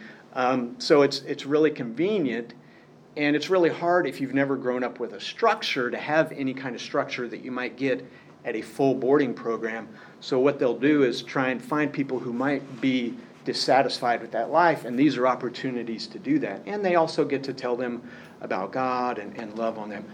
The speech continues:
Another thing they're doing is working with art therapy, is trying to come up with ways to let these children who really have no outlet, no artistic outlet, let alone get to play games or, or be children, and get them to, uh,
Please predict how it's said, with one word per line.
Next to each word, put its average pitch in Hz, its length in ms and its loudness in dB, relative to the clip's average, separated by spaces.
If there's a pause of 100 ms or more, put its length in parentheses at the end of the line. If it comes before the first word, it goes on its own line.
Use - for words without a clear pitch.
(120)
Another 185 240 8
thing 190 160 4
they're 151 120 6
doing 135 300 0
is 123 120 -2
working 147 360 0
with 123 240 0
art 147 260 2
therapy, 202 580 0 (540)
is 131 300 4
trying 151 320 0
to 139 60 -6
come 147 180 -2
up 135 160 2
with 123 180 -6
ways 135 460 4 (280)
to - 80 -2
let 135 200 6
these 135 160 2
children 131 420 4
who 147 140 4
really 156 420 10
have 120 220 0
no 123 360 2 (280)
outlet, 139 580 4
no 147 220 4
artistic 139 480 -2
outlet, 131 320 2
let 175 160 8
alone 165 240 8
get 139 100 6
to 131 80 4
play 135 320 2
games 117 720 0 (340)
or, - 240 4 (260)
or 139 220 2 (180)
be 135 120 8
children, 135 500 6 (300)
and 147 180 2
get 160 240 6
them 151 340 8
to, 139 360 2
uh, 117 340 -2